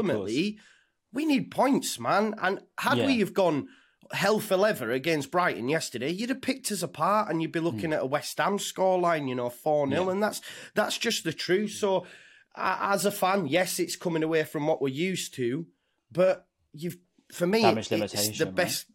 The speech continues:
Speaker 1: best course of action, man, against this
Speaker 2: Mm.
Speaker 1: top Brighton side for me. And we got a
Speaker 2: Mm.
Speaker 1: point, so you can't really grumble, you know?
Speaker 2: Yeah, yeah. I, I said, um, Maz, ironically,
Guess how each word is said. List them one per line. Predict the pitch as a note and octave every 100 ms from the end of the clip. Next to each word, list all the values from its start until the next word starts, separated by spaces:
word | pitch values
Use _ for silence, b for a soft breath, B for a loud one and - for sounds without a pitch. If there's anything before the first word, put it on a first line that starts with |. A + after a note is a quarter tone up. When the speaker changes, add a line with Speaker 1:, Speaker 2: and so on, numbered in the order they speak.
| _
Speaker 1:
best | A#3 A3
course | - G3 -
of | C3+
action, | D#3 G#3 - D3+ A2+
man, | G#2+ A#2+
against | A2+ B2+ A#2+ G#2+
this | F#2
Speaker 2:
Mm. | -
Speaker 1:
top | - -
Brighton | A#2 A2 F#2
side | G#2+ G2 G2 F#2
for | -
me. | G2+ G2+ -
And | D3+
we | F#3
got | B3 G3+
a |
Speaker 2:
Mm. | -
Speaker 1:
point, | G#3+ A3+ C#3
so | F#3
you | F3+
can't | F3 G#3+ D3
really | D3
grumble, | C3+ E3+ F#3 A#2 F#2+
you | G2
know? | A2+ F#3+
Speaker 2:
Yeah, | A#2+ A2 F#2 _ _
yeah. | A#2 G#2 F#2+ G#2
I, | A#2 A#2
I | A#2
said, | A#2 E3 D3
um, | C#3 A#2 A2
Maz, | A2+ A2 -
ironically, | - A2+ - A2+